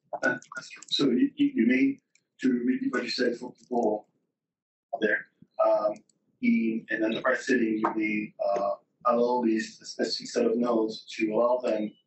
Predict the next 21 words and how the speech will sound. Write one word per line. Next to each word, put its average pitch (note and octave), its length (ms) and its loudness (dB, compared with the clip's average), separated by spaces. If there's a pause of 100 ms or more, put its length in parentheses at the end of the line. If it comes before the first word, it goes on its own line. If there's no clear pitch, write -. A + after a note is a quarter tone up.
(300)
to - 80 -6
send A2+ 320 -2
blocks G#2+ 340 0
or A2+ 140 -4
transactions, G#2+ 720 -2 (400)
and G#2+ 200 0
that G#2+ 200 2
will G#2 240 0
limit A2 360 2 (220)
the, G#2+ 340 -2 (460)
um, G2 280 -4 (1000)
ability A#2 360 -2
for A2 260 -4
anyone A#2 400 0
to A2 140 -4
come A2+ 160 0
in A2 160 0
and G2 160 -4
do A2+ 80 -8
something - 480 -14
foolish - 540 -4